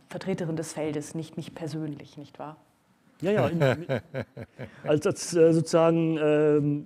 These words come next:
Speaker 2: voller hannoverschem Patriotismus
Speaker 1: Mhm.
Speaker 2: mit, äh, Ionenfalle und, und all dem, was da so
Speaker 1: Also, äh, um mal ein
Speaker 2: eben passiert,
Speaker 1: Beispiel,
Speaker 2: ne?
Speaker 1: um mal ein Beispiel mit dem Lokalpatriotismus zu bringen. Ähm, wir sind wahnsinnig stolz und dankbar, dass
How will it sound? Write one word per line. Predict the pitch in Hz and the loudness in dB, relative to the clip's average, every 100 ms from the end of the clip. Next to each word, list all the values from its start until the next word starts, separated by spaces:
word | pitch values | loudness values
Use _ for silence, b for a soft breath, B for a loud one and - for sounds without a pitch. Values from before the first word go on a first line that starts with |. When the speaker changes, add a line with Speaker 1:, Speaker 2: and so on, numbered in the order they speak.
| - | -6
Speaker 2:
voller | - 196 196 | 4 6 6
hannoverschem | 180 160 175 190 190 | 6 4 2 2 0
Patriotismus | 175 - 165 147 214 180 180 196 | 0 2 2 2 -2 -4 -6 -4
Speaker 1:
Mhm. | 233 269 - | -6 -6 -2
Speaker 2:
mit, | 160 - - - | -2 -4 -12 -2
äh, | 139 147 | 2 4
Ionenfalle | 143 151 175 - 160 151 | 2 0 -2 -2 -2 -2
und, | 143 139 | -4 -6
und | 131 131 | -8 -2
all | 147 | 0
dem, | 143 143 | 0 0
was | 135 - | -4 -6
da | 165 | -6
so | 156 147 B B B | -4 -4 B B B
Speaker 1:
Also, | 175 190 | -6 -6
äh, | - - - - | -6 -8 -8 -2
um | 202 | 0
mal | 190 180 | 0 0
ein | 156 | 0
Speaker 2:
eben | 156 | 2
passiert, | 190 - 185 | -2 0 0
Speaker 1:
Beispiel, | 233 | 0
Speaker 2:
ne? | 151 | 0
Speaker 1:
um | 196 | -2
mal | 190 | 0
ein | 180 | 0
Beispiel | 170 202 - 208 | -2 -4 -2 -2
mit | 185 180 | 0 0
dem | 185 | -2
Lokalpatriotismus | 170 180 202 208 208 - - - - 202 190 185 208 196 - | -2 -2 -2 -4 -10 -12 -14 -14 -10 -8 -8 -8 -8 -10 -8
zu | - | -8
bringen. | 156 165 208 226 - | -6 -4 -4 -6 -6
Ähm, | - 175 175 | -6 -4 -4
wir | 180 | -4
sind | 165 180 165 - - _ - | -4 -6 -8 -14 -20 _ -10
wahnsinnig | 156 165 247 247 240 - | -4 -2 0 0 -2 -4
stolz | - 196 226 | -2 -2 -2
und | - 185 - | -8 -6 -4
dankbar, | 175 214 139 151 226 - | -4 -4 -6 -8 -8 -8
dass | 185 - - | -8 -8 -18